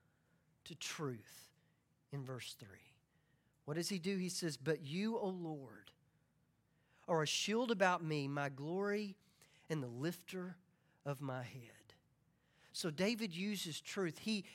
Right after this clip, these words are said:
is going to overwhelm those voices of doubt. He is going to overwhelm his fears with truth. And David's gonna focus on three things of truth.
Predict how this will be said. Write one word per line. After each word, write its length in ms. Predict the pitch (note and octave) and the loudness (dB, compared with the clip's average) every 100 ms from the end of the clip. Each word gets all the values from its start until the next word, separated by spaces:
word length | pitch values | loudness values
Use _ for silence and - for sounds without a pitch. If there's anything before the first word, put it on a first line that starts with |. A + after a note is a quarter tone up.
| - | 0
is 140 | F3+ E3 | 0 6
going 260 | G3+ G3+ | 8 8
to 160 | G3 G3+ | 6 4
overwhelm 920 | G#3+ G3+ F3+ D#3+ D3 G3 B3 B3+ B3+ A#3+ - | 6 6 6 0 2 6 8 8 4 0 0
those 220 | F#3 C#3 | 0 2
voices 640 | B2 E3 A#3+ B3+ - B3 - | 0 6 6 6 0 -2 -4
of 260 | - B2+ A2 | -6 -6 2
doubt. 540 | F3 A#3+ C4 A#3+ - - - - | 4 4 2 -2 -10 -18 -20 -2
He 80 | G3+ | 0
is 120 | F#3 | 2
going 220 | G#3+ G3+ F#3+ | 6 6 6
to 140 | F3 G#3 | 4 6
overwhelm 760 | G#3 F3+ D3+ E3 G#3+ C#4 C4+ | 6 4 2 4 6 6 4
his 300 | G#3 G#3+ F#3+ | 0 -2 -2
fears 720 | - - A#3+ G3 D#3+ D#3 - - - - | -8 -2 2 2 2 0 -4 -10 -20 -12
with 280 | D#3 D3+ - | -4 -4 -4
truth. 760 | - - B3+ A3 A#2 - - - _ _ _ _ _ _ _ _ _ | -6 -4 -4 -4 -6 -14 -16 -18 _ _ _ _ _ _ _ _ _
And 100 | C#3+ | -8
David's 380 | C3 D#3+ G3+ G#3 | 0 0 0 -4
gonna 180 | - F3+ | -4 -4
focus 440 | - E3 D#3 C#3+ | -2 -4 -4 -8
on 120 | C#3+ A#2+ - | -8 -8 -12
three 240 | D#3 F3 | -8 -6
things 360 | F3+ D#3+ C3+ B2 | -6 -8 -8 -8
of 100 | A#2 | -14
truth. 480 | - A2+ F2 F#2 | -14 -16 -18 -20